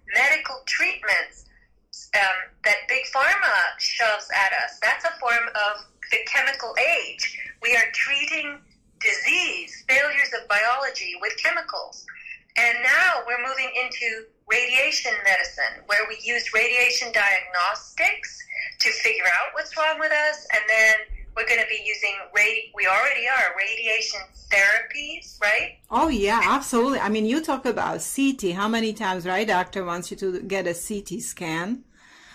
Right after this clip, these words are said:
Speaker 2: Very dangerous, right? And then, uh, talk about cancer therapies. They're, they're treating cancer with radiation.
Speaker 1: Right.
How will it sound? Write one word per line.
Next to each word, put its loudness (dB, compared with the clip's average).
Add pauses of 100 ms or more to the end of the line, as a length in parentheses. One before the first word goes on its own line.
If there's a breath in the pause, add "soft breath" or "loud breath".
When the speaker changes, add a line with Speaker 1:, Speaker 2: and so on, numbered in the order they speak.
(200 loud breath)
Speaker 2:
Very 2
dangerous, -2
right? -2 (420 soft breath)
And 4
then, 2
uh, 4
talk -4
about 2
cancer 0
therapies. -6 (180)
They're, 4
they're 0 (640)
treating -2 (240 loud breath)
cancer 0
with 2
radiation. -2 (1500 soft breath)
Speaker 1:
Right. 0